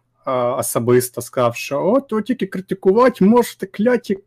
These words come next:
критикани, самі нічого не зробили, спочатку добійся». Потім на нього накинувся в тому ж треді, а,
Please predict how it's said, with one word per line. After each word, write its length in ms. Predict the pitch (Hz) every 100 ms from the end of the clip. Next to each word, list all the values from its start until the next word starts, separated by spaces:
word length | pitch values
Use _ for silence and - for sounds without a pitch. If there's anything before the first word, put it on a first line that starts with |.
| _
критикани, 680 | - 220 - 190 226 240 202
самі 340 | - 185 196
нічого 340 | 240 202 - 208
не 80 | 214
зробили, 540 | 175 190 185 233 240
спочатку 540 | - - 170 - 233 202
добійся». 880 | 175 156 160 226 254 214 - 160 143 _ _ _ _
Потім 260 | 185 190 165
на 60 |
нього 240 | 151 160 131
накинувся 800 | 131 - 147 131 - 123 110 104 -
в 140 | 139
тому 220 | - 143 135
ж 160 | -
треді, 460 | - 135 127 113 107 - - _ - - _ _ -
а, 560 | 139 131 131 123 117